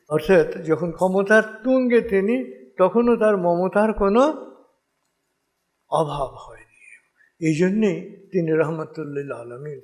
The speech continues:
সৃষ্টির প্রতি করুণা স্বরূপ। এবং এই যে মমতা, এই মমতাই হচ্ছে সৃষ্টির লালন করার জন্যে, সৃষ্টির বিকাশের জন্যে সবচেয়ে বেশি প্রয়োজন।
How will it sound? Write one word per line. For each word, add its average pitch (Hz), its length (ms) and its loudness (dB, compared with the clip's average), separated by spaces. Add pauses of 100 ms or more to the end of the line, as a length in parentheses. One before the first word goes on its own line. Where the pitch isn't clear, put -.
(260)
সৃষ্টির 190 560 -2
প্রতি 185 240 -2
করুণা 135 460 -8
স্বরূপ। 123 420 -14 (560)
এবং 170 400 -2 (240)
এই 277 220 4
যে 294 180 4
মমতা, 285 680 2 (1160)
এই 226 140 4
মমতাই 196 640 2
হচ্ছে 202 720 -6 (2000)
সৃষ্টির - 800 -2
লালন 202 540 4
করার 226 380 4
জন্যে, 226 360 2
সৃষ্টির 247 580 0
বিকাশের 262 680 4
জন্যে 277 400 4
সবচেয়ে 240 720 0
বেশি 196 400 2
প্রয়োজন। 131 720 -8